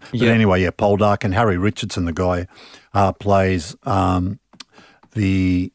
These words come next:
Speaker 1: I think he plays the brother of Eleanor Tomlinson, who plays Demelza in Poldark. Of course, Aidan Turner,
Speaker 2: Yep.
Speaker 1: big star of Poldark, and it,
Speaker 2: Yep.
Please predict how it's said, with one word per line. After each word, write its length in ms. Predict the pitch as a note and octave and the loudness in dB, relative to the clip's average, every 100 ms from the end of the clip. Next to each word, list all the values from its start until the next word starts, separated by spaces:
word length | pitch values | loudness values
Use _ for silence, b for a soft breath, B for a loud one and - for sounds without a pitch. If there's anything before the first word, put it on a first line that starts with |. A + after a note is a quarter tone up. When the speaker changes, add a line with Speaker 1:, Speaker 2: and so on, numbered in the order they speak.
| - | -10
Speaker 1:
I 80 | G2 | -6
think 280 | - C3+ | -2 -2
he 160 | F#3 A#2 - | -2 -6 -6
plays 380 | B2+ A#2 G#2 - | -4 -2 -2 -4
the 100 | E2 | -10
brother 540 | - A2 A#2 G#2+ F#2+ | -4 0 2 2 0
of 120 | F2 | 0
Eleanor 640 | G2+ G2 F#2+ F#2+ F2+ F2+ G#2+ - | 0 0 0 0 -2 -4 -8 -6
Tomlinson, 600 | A#2 A2+ G#2 - E2+ F2+ B B | 0 2 2 -2 -4 -6 B B
who 80 | - | -8
plays 260 | - F2 | -4 -4
Demelza 640 | - F2 G2 G#2 F#2+ D#2 - b b b b _ | -4 -2 0 0 0 -6 -12 b b b b _
in 520 | G#2 F2 E2+ F2 F#2+ - _ | -4 -2 -2 -6 -8 -14 _
Poldark. 480 | - G#2+ F#2 E2 E2 B B | -2 0 0 -2 -6 B B
Of 60 | - | -2
course, 200 | B2 - | 0 2
Aidan 420 | G#2 G2+ F#2+ E2+ | 2 2 0 -2
Turner, 520 | - A#2 A2 A2+ A#2 - b | -4 -2 0 2 0 -4 b
Speaker 2:
Yep. 260 | - C3 B2+ _ | -6 -4 -6 _
Speaker 1:
big 160 | A2 F2+ | -6 -6
star 380 | - G2+ G2 F#2+ | -4 -2 0 -2
of 120 | - | -4
Poldark, 480 | G#2 G2+ G#2 G2+ - | -4 -2 0 -2 -2
and 100 | G2 | -2
it, 60 | |
Speaker 2:
Yep. 180 | B2 B2 | 0 -2